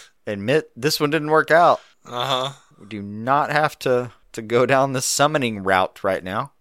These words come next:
Speaker 1: <laughs>
Speaker 2: He summons a demon.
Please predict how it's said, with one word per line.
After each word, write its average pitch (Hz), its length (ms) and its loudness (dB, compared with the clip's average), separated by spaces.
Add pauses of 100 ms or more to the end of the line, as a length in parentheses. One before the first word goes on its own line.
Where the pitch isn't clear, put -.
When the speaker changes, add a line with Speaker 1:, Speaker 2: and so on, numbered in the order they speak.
(220)
Speaker 1:
<laughs> 185 100 -18 (2250)
Speaker 2:
He - 80 -14
summons 131 340 -4
a 127 60 -6
demon. 123 440 -2